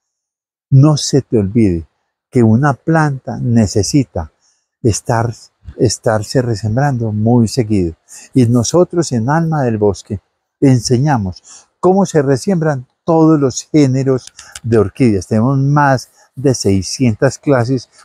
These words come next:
para que te puedas meter a, a resembrar una planta, a aprender a resembrar. Entonces, una, vea, mire qué belleza. Esto se llama un Phragmipedium covacki. Es un Phragmipedium peruano. Miren qué perfección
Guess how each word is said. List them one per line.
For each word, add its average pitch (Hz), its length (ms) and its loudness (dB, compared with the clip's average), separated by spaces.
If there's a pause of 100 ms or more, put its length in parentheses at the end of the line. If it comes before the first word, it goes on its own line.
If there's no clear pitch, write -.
para 120 200 0
que 120 100 0
te 120 140 -4
puedas 160 300 2
meter 107 340 0
a, 120 160 0 (320)
a 117 120 0
resembrar 107 680 -2
una 120 180 -2
planta, 131 400 -4 (240)
a 120 100 0
aprender 107 480 0
a 110 100 0
resembrar. 85 480 -10 (280)
Entonces, 196 600 0 (480)
una, 185 300 0
vea, 165 240 2
mire 175 260 4
qué 180 160 2
belleza. 151 480 2 (280)
Esto 151 460 0 (160)
se 104 240 -4
llama 139 720 0
un 127 200 0
Phragmipedium 135 1040 0
covacki. 107 540 -4 (380)
Es 110 160 -4
un 131 120 -2
Phragmipedium 131 800 0
peruano. 98 540 0 (360)
Miren 147 480 2 (360)
qué 147 240 2 (160)
perfección 101 960 -4